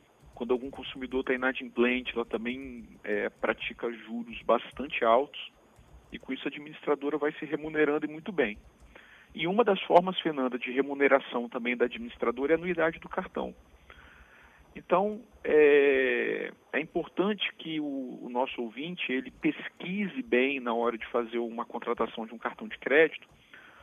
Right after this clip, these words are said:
porque já existem modalidades de cartão e administradora que não cobram mais anuidade. E não parece não, Fernanda, mas tem cartão de crédito, é, principalmente aqueles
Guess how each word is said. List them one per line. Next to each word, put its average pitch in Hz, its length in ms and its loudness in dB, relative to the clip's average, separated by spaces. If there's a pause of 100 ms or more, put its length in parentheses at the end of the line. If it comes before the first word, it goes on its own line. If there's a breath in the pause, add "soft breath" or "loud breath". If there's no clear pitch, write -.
(160 soft breath)
porque 151 240 0
já 165 200 6
existem 180 480 -4
modalidades 139 680 2
de 127 80 -8
cartão 113 640 -2
e 147 140 2
administradora 135 920 -4
que - 140 -8
não 147 200 -4
cobram 165 440 4
mais 156 280 0
anuidade. 135 580 -2 (1040 soft breath)
E - 80 -8
não 165 140 -6
parece 180 420 6
não, 165 140 0
Fernanda, 139 440 -2
mas 139 200 -8
tem 160 160 -6
cartão 151 340 0
de - 140 -10
crédito, 151 580 2 (640)
é, 113 240 4
principalmente 123 1200 -4 (100)
aqueles 117 420 -4